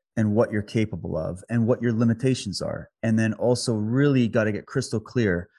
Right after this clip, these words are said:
on what you have control over and what you don't have control over. This was something I have to learn too, because I'm a, and I'm one of those people that I'm like, "Take it by the horns, fix it,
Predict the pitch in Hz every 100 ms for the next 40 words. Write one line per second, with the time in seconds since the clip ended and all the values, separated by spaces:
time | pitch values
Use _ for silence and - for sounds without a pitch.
0 | _ _ _ 110 107 98 123 120 123 110
1 | 120 117 120 104 - 113 123 135 151 160
2 | 110 101 110 120 117 101 113 104 101 -
3 | 90 - 85 85 82 80 101 - 120 -
4 | 143 - 117 110 120 113 107 - 101 98
5 | 95 - 147 101 104 107 98 92 _ _
6 | _ _ _ _ - 113 127 120 101 -
7 | _ _ 101 107 123 131 131 117 110 -
8 | 120 110 101 104 104 98 - - 143 156
9 | 131 131 131 120 120 117 - - 156 151
10 | - 151 139